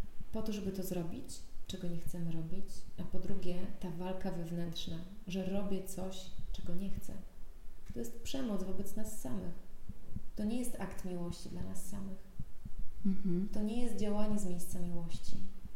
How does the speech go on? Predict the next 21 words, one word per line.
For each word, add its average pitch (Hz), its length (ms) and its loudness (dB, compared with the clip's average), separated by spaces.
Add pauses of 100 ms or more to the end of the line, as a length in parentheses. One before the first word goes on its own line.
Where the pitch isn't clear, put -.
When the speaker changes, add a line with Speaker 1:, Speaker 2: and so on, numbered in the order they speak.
(100)
Speaker 1:
To 208 60 -10
jest 196 140 -2
działanie 202 440 2
z 196 100 -4
miejsca 202 580 -6
przemocy. 277 520 -8 (560)
Mimo 262 240 4
tego, 196 480 -4 (280)
że 185 120 -6
jest 190 160 -4
głębsza 196 300 -4
intencja, 190 420 -2
żeby 185 180 -4
wspierać 185 420 -6
naszą 175 280 -6
rodzinę, 170 440 -6 (1120)
to 226 80 -6
to 214 120 -4
nie 202 180 0
jest 180 160 -4
zdrowe. 165 380 -2